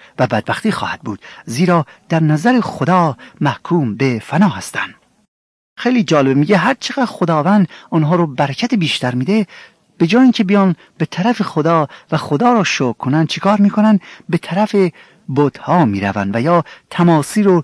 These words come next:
نیکوتر می‌کنن و یا بت‌های بیشتری رو، بت‌های بهتر و بزرگتری رو می‌سازن. خیال می‌کنن که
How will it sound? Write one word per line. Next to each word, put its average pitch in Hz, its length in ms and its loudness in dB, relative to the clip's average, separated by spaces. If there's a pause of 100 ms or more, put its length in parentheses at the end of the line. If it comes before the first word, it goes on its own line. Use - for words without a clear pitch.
(140)
نیکوتر 156 760 -2
می‌کنن 104 400 -6
و 147 60 -2
یا 170 240 2 (260)
بت‌های 165 400 0
بیشتری 131 520 -4
رو، 101 220 -4 (280)
بت‌های 185 360 0
بهتر 143 380 -4
و 131 80 -6
بزرگتری 123 500 -2
رو 95 140 -4
می‌سازن. - 540 -8 (260)
خیال 123 320 -4
می‌کنن 113 240 -4
که - 120 -10